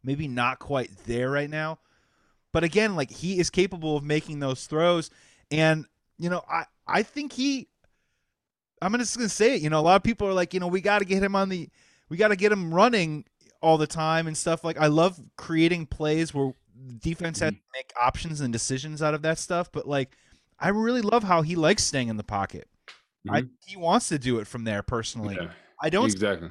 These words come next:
Speaker 1: bailing the same way that maybe some other quarterbacks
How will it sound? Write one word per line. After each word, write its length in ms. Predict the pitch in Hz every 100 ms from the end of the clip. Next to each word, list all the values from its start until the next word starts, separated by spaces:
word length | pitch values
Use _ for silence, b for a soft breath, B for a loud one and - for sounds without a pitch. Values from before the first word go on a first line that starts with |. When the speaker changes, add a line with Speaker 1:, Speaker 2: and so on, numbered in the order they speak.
| -
Speaker 1:
bailing 540 | 156 175 165 156 143 b b b b b b b
the 80 | 147
same 260 | 143 190 180
way 140 | 180
that 140 | 180 170
maybe 200 | 165 175
some 200 | - 185
other 220 | 190 190
quarterbacks 680 | - 170 160 151 147 -